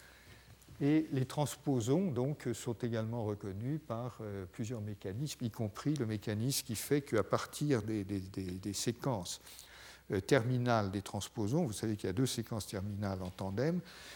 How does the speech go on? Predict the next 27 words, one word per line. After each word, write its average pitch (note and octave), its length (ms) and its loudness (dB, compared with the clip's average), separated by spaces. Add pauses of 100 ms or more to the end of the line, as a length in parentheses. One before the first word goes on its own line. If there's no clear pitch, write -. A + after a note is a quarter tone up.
(140)
ben, G2+ 80 0
si - 180 0
vous A#2+ 120 2
lisez A#2+ 380 4
de A2 80 0
l'autre G2+ 140 -2
côté, G#2+ 280 0
vous B2 140 2
faites B2 240 4
de A#2 80 4
l'A G#2 200 4
R F#2+ 60 0
N A2+ 160 0
double F#2+ 280 -2
brin A2+ 280 0
et F#2+ 80 -2
du F2+ 140 -6
coup, C3 280 -4
euh, G2 60 -4 (280)
vous, G2+ 300 -8
vous, G#2+ 280 -8
vous G#2+ 160 -4
redéclenchez A#2+ 800 0
ce, G2 340 -4
ce, - 180 -6 (120)
ce G#2 160 -6
mécanisme. G#2 640 -12